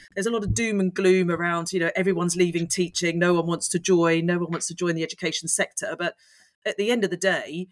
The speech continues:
there are nearly a million people employed in the education sector. It's still, it, more than ever, the, the largest ever workforce in education.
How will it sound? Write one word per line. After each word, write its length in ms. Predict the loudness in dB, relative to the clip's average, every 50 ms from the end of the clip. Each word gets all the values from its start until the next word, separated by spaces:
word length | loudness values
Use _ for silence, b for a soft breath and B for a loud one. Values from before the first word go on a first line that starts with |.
| b b b b b b b _
there 140 | 2 2 2
are 40 | 2
nearly 280 | 0 0 0 2 2
a 40 | 2
million 340 | 2 2 2 4 2 2 2
people 340 | 0 -4 -6 -6 -4 -4 -6
employed 400 | -6 -6 -6 -2 0 0 0 0
in 80 | -2
the 100 | -2 -4
education 500 | -4 -4 -4 -8 -8 -8 -8 -8 -10 -6
sector. 440 | -4 -2 -2 -4 -6 -6 -4 -2 0 0
It's 200 | -2 -2 -2 -4
still, 260 | 0 0 0 0 0
it, 120 | -2 -4 -4
more 280 | -4 -2 0 2 2 4
than 120 | 4 2
ever, 340 | 2 0 0 -2 -2 -2 -2 -6 -14
the, 200 | -18 -18 -8 -4
the 100 | -2 0
largest 420 | 2 2 2 2 0 -2 -2 -4 -4
ever 140 | -4 -4
workforce 580 | -2 -2 -2 -2 -4 -4 -2 -2 -2 -2 -2 -2
in 100 | -2 -2
education. 680 | -2 -2 -4 -6 -6 -6 -6 -4 -4 -4 -4 -4 -6